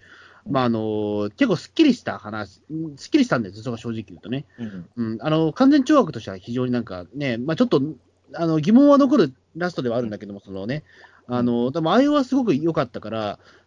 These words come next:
Speaker 2: うん、で、その後やっぱりまた猫娘もまたそのどん底に突き落とされた時に、あの、ち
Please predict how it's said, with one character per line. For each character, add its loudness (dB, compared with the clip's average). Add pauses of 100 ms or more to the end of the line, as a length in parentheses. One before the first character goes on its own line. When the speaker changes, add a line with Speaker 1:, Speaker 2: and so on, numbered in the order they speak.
(140)
Speaker 2:
う -10
ん、 -2
で、 2
そ 2
の 6
後 4
や 4
っ -2
ぱ -4
り 0
ま -6
た 0
猫 -2
娘 -2
も -10
ま -8
た -12
そ -10
の -8
ど 2
ん 2
底 2
に 0
突 -14
き -8
落 -4
と -4
さ -2
れ 0
た -6
時 -4
に、 0
あ 2
の、 2
ち -14